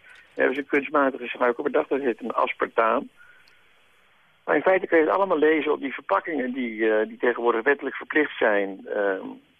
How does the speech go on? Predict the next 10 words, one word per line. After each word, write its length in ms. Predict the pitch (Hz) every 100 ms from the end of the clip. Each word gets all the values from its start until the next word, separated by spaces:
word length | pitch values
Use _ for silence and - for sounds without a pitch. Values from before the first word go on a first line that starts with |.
| _
eh, 100 | -
eh, 440 | - - 104 110 - - - - - - - -
hoe 160 | 127 156
de, 220 | 135 143 -
hoe 140 | -
de, 60 | 135
hoe 220 | - -
het 120 | 127 - -
eigenlijk 300 | 131 123 -
zit. 300 | - 175 123